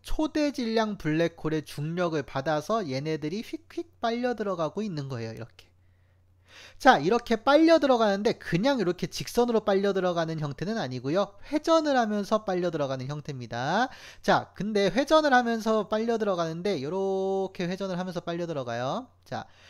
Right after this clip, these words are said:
요렇게 회전을 하는데 이 회전 속도가 엄청나게 빠릅니다. 네. 그래서 요런 회전 속도가 굉장히 빠르고요.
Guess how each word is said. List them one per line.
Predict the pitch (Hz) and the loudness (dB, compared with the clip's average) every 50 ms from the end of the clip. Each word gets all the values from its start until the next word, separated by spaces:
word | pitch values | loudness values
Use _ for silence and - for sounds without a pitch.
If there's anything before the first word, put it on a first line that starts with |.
| - - - | -20 -6 0
요렇게 | 170 202 233 220 - 214 | 2 2 4 4 2 2
회전을 | 208 233 214 262 262 247 233 | 2 2 2 0 0 0 0
하는데 | 220 226 220 214 220 262 302 339 - - - - _ _ | -2 -2 -4 0 2 2 2 2 0 -6 -16 -20 _ _
이 | - 135 160 202 233 262 277 294 302 302 - - - - - - - - | -8 -6 -4 -2 0 2 2 2 0 -2 -6 -14 -20 -20 -18 -16 -10 -4
회전 | 240 269 269 269 - 269 262 262 262 254 240 | -2 -2 -2 0 0 0 0 0 -2 -6 -6
속도가 | - 233 220 - _ _ - 196 190 185 190 220 233 240 214 - - | -6 -8 -8 -8 _ _ -2 0 0 0 0 0 0 0 0 -2 -4
엄청나게 | - 135 139 156 196 247 277 294 302 - - - - - - 339 311 311 311 320 302 277 262 247 262 262 262 - - | -2 0 2 2 0 -2 -6 -8 -10 -12 -16 -16 -12 -4 -2 -2 -2 -2 -2 0 0 0 2 4 4 2 2 2 0
빠릅니다. | 202 180 147 135 131 127 - 120 - - _ _ _ _ _ _ _ _ _ _ | -2 0 0 -2 -4 -6 -8 -10 -12 -14 _ _ _ _ _ _ _ _ _ _
네. | - 127 120 - - _ _ _ _ _ _ _ _ _ _ _ _ _ _ _ _ _ _ _ _ _ _ _ - - - - - - | -18 -18 -18 -18 -18 _ _ _ _ _ _ _ _ _ _ _ _ _ _ _ _ _ _ _ _ _ _ _ -20 -20 -20 -20 -20 -4
그래서 | - 185 190 196 - 240 170 - - - - - | 0 0 2 6 6 6 6 6 2 -6 -6 2
요런 | 175 190 220 220 220 - | 6 8 8 10 8 8
회전 | 269 311 302 349 339 339 339 339 | 6 6 6 6 6 6 4 2
속도가 | 320 - - - 269 262 254 233 - | -2 -2 -2 -2 0 0 0 0 0
굉장히 | - 147 151 160 185 214 214 233 226 214 208 190 | -2 -2 -2 -2 -2 -2 0 0 0 0 -2 -4
빠르고요. | 196 - 196 196 196 202 190 170 147 131 123 120 131 165 214 262 | 0 2 2 2 2 0 -2 -2 -4 -2 -2 0 2 4 4 4